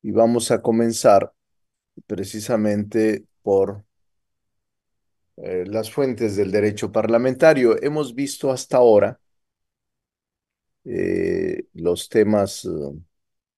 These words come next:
introductorios. Hemos visto hasta ahora cómo ha sido el devenir histórico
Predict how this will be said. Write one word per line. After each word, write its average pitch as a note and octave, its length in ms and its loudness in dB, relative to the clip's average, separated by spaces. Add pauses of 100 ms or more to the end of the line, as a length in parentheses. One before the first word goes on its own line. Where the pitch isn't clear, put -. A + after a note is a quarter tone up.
(160)
introductorios. A2 1080 0 (2500)
Hemos G2+ 400 -2
visto G#2 360 0
hasta G2+ 260 2
ahora G#2 420 8
cómo F#2+ 540 0
ha F#2 60 -2
sido F#2+ 340 -4
el F2+ 120 -6
devenir G#2+ 480 -2
histórico G2+ 1000 -2